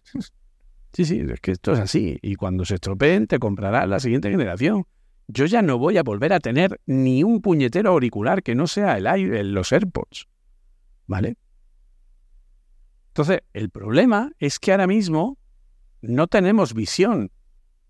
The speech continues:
Speaker 2: <laughs> literalmente. ¿Vale?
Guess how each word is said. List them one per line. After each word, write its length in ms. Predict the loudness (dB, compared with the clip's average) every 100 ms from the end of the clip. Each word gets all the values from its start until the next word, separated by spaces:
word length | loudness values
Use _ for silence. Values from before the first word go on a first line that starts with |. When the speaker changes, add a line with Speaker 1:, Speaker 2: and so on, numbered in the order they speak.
| _ _ -6
Speaker 2:
<laughs> 100 | 0
literalmente. 880 | 2 4 4 4 4 2 0 -6 -8 _ _ _ _ _ _ _ _
¿Vale? 320 | -4 -4 -4